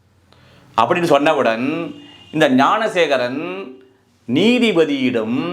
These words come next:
என்ன வேண்டுகோள் வைக்கிறார்? "நீ குற்றவாளி முடிவு பண்ணிட்டேன், உன்னை தண்டனை கொடுக்கல, ஆனா உன்னுடைய ஏதாவது சொல்ல விரும்புகிறான்னு?" கேட்குறாங்க நீதிபதி இந்த ஞானசேகரனை. அப்பொழுது என்ன வேண்டுகோள் வைக்கிறார் என்று சொன்னால்,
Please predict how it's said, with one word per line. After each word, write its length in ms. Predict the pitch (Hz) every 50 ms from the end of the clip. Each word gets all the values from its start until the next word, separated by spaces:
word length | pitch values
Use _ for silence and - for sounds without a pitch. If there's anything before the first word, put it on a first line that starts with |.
| 185 180 - - - - - 120 135 151
என்ன 260 | 180 208 214 226 220 185 160
வேண்டுகோள் 420 | 165 170 175 - 165 170 160 156
வைக்கிறார்? 360 | 147 135 147 147 147 151 143 - - - - _ - 110
"நீ 60 | 151 175 156
குற்றவாளி 300 | 160 156 208 220 240 254 220
முடிவு 160 | 196 220 240 214
பண்ணிட்டேன், 340 | 214 208 196 - 180 - - - _ _ _ _ _ _ _ _ _ _ _ -
உன்னை 140 | 135 160 156
தண்டனை 240 | 147 147 156 160 160 147
கொடுக்கல, 300 | 147 143 131 123 113 - - 120 131
ஆனா 220 | 131 135 143 151 175 214 220 - - - _ _ _ _ _ 160
உன்னுடைய 280 | 170 170 160 156 151 156
ஏதாவது 200 | 175 180 170 160
சொல்ல 140 | 160 170 170 156
விரும்புகிறான்னு?" 480 | 160 165 165 170 160 156 156 147 131 147
கேட்குறாங்க 340 | 139 143 135 127 120 123 120 120 139
நீதிபதி 420 | 151 151 143 143 135 131 127 127 127 - - - - -
இந்த 120 | 139 135 123 120
ஞானசேகரனை. 500 | 131 139 131 117 127 117 113 110 110 117 - - _ _ _ _ _ _ _ _ - 120
அப்பொழுது 400 | 131 131 - 160 165 165 165 165 156 131
என்ன 160 | 135 170 208 226 196 165
வேண்டுகோள் 340 | 170 175 175 165 165 151 143
வைக்கிறார் 300 | 127 135 135 127 120 120
என்று 160 | 110 98 113
சொன்னால், 460 | 107 104 104 104 117 135 147 156 -